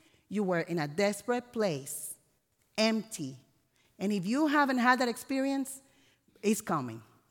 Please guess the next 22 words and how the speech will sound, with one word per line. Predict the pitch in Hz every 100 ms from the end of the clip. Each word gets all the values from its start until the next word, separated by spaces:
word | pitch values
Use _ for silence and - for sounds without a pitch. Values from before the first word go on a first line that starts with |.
| _ _ _ _ _ _ _ _ _ _ _ _ _ -
You | 202
will | 240 196
be | 247 247 226 208 - - -
in | 202
a | 185
place | 220 233 262 233
that | 208 160
the | 170 -
only | 233 277 285 285
option | 262 254 - 233
you | 233
have | 208 165 143 - _ _ _ _
is | - 160 -
him. | 139 117 120 _ _ _ _ _ _ _ _ -
And | 185
he | 175 214
will | 175
show | 160 - 214 220 226 226
you | 202 190 156 135 -
who | 196 175 170
he | 147 165 139
is. | 131 - -